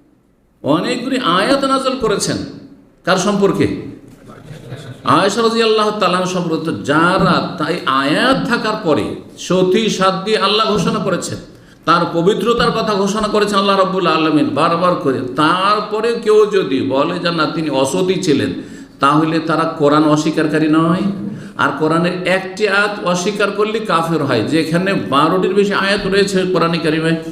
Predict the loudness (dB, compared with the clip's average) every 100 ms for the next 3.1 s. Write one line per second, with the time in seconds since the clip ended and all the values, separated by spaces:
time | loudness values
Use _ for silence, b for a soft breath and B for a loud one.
0 | B B B -10 0 2 4 2 2 2
1 | 2 2 0 0 0 0 2 0 0 0
2 | 2 2 2 -2 -2 0 0 0 -4 -6